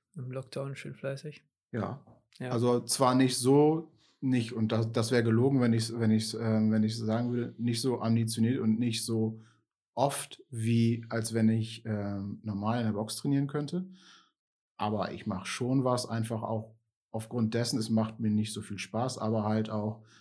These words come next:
Speaker 2: ja, um nicht komplett abzukacken, ne?
Speaker 1: Ja. Ja, ich hab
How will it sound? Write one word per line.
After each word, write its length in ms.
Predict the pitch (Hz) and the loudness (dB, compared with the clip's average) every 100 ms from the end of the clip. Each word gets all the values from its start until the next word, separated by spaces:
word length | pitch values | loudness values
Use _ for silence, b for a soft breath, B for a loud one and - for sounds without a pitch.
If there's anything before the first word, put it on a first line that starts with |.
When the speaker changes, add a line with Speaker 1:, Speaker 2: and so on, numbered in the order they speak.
| b _ | b _
Speaker 2:
ja, 80 | 65 | -12
um 80 | |
nicht 160 | 85 - | -8 -6
komplett 320 | - 104 143 | -6 -6 -6
abzukacken, 640 | - - - - - - 95 | -10 -12 -12 -12 -14 -10 -8
ne? 200 | 127 - - | -8 -10 -8
Speaker 1:
Ja. 340 | 123 117 110 - _ _ B B B B | -6 -6 -8 -16 _ _ B B B B
Ja, 180 | 117 113 | -4 -4
ich 140 | 117 | -2
hab 220 | 131 - | -4 -6